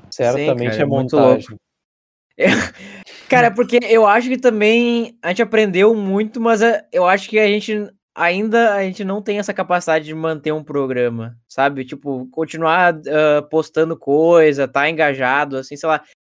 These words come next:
Speaker 2: Pelo menos eu, assim, eu não, eu acho que eu tenho que aprender muito ainda pra poder chegar nesse nível, assim. Eu acho que, ah,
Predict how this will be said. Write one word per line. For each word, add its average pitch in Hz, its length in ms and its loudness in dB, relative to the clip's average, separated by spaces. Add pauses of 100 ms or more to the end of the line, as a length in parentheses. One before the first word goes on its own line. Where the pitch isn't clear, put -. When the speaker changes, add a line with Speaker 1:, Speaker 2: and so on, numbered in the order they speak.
Speaker 2:
Pelo 175 120 -4
menos 190 220 0
eu, 202 220 6
assim, 170 240 -2
eu 170 100 -2
não, 190 260 -6
eu 180 180 2
acho 190 180 0
que 202 60 -8
eu 190 40 -6
tenho 190 100 -8
que 214 60 0
aprender 196 300 -4
muito 196 520 -2
ainda 143 440 -4 (360)
pra 147 140 -2
poder 151 460 -2
chegar 143 360 0
nesse 147 220 -8
nível, 139 360 -4
assim. 120 180 -8
Eu 156 120 0
acho 196 180 2
que, 190 180 -2 (420)
ah, 160 300 2